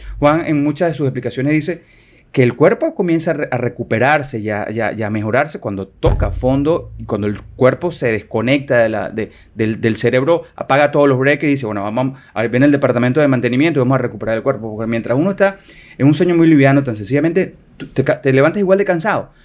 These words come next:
Pero para poder tener un sueño así, tienes que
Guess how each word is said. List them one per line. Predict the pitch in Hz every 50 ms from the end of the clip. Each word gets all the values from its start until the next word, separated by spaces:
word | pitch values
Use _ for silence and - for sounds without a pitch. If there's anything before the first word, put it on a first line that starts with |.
| _ _ -
Pero | 131 135 135
para | 139 131 131 131
poder | 127 123 143 196 233 262
tener | 311 277 233 202 185
un | 190 175
sueño | - - 147 139 135 127
así, | 120 - 87 78 - _ _ _ - - _ _ _ _ -
tienes | - 90 87 95 -
que | - 127 143 156 - -